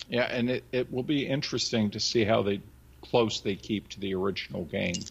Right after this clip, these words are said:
because they are, at least from the casting, keeping the characters who did appear in the first ga-, in the first game. So how close are they gonna follow it, where, um,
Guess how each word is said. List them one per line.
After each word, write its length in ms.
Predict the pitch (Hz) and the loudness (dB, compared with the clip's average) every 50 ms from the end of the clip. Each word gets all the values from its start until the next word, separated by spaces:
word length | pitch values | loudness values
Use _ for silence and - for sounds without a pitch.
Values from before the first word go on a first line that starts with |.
| - - | -8 -4
because 640 | 101 95 92 - - 101 98 95 95 90 - - - - - - - - - - - - - - - - - | -4 -4 -2 2 4 6 6 6 4 2 -2 -6 -8 -12 -20 -20 -18 -16 -16 -16 -16 -18 -20 -20 -16 -8 4
they 180 | 110 113 110 | 6 8 10
are, 420 | 107 110 123 127 123 117 113 110 - - - _ - - - - - - - - - - - - | 10 10 10 10 8 8 6 4 2 -2 -14 _ -20 -20 -20 -20 -20 -20 -20 -20 -20 -18 -2 4
at 180 | 127 120 117 120 | 4 4 4 6
least 360 | 117 120 120 113 117 - - | 6 6 6 6 4 0 0
from 160 | - 120 110 | 0 2 2
the 100 | 101 95 | 2 0
casting, 640 | - - 131 139 139 - - - 113 98 98 110 120 - - - - - - - - - - - - | 0 2 4 4 4 2 0 -2 -2 -2 -2 -2 -4 -8 -12 -20 -20 -20 -20 -20 -20 -20 -20 -20 -14
keeping 520 | - - 120 117 117 123 110 104 104 101 | 0 4 4 4 4 4 2 2 2 2
the 240 | 98 101 98 95 90 | 0 0 0 -2 -2
characters 1000 | - - - - 113 110 110 104 92 - - - 90 95 110 143 147 - - - - | -4 -8 -2 0 2 2 2 2 0 -2 -2 0 2 2 2 0 -2 -4 -8 -6 -2
who 460 | 120 107 104 101 98 98 98 95 90 - - - - - - - - - - - - - - | -2 0 0 2 0 0 0 -2 -4 -4 -8 -20 -20 -20 -20 -20 -20 -20 -20 -20 -12 -8 0
did 220 | - 120 113 101 | 4 4 6 6
appear 380 | 104 - - 113 104 101 101 104 | 4 2 2 2 4 4 6 4
in 80 | 98 | 4
the 80 | 95 92 | 2 0
first 480 | - - 110 101 95 92 - - - - | 0 2 2 4 4 2 0 -4 -2 0
ga-, 180 | 113 113 - - - | 0 0 0 -2 -2
in 140 | - 107 90 | -2 -2 0
the 80 | 95 92 | 0 -4
first 340 | - - 104 98 90 - | -2 0 0 0 0 0
game. 320 | - 123 131 117 95 90 95 | 0 2 2 2 2 0 -2
So 440 | - - - 101 98 98 95 90 90 | -2 0 2 2 4 4 4 2 2
how 160 | 104 110 104 | 4 2 2
close 400 | - - - 110 104 - - - | 2 2 0 0 0 0 -2 -2
are 40 | 98 | -2
they 120 | 98 98 | -2 -2
gonna 180 | 90 98 92 87 | -2 -2 -4 -4
follow 460 | - - 110 107 101 90 85 85 87 | 0 4 4 4 6 4 2 2 0
it, 100 | 90 - - | -2 -4 -4
where, 280 | 85 87 85 85 85 - - - - - - - - - - - - - | -4 -4 -2 -4 -6 -6 -10 -20 -20 -20 -20 -18 -18 -18 -20 -18 -12 -2
um, 500 | - 185 185 185 185 185 87 - 85 82 | 0 2 4 4 4 2 0 -4 -8 -10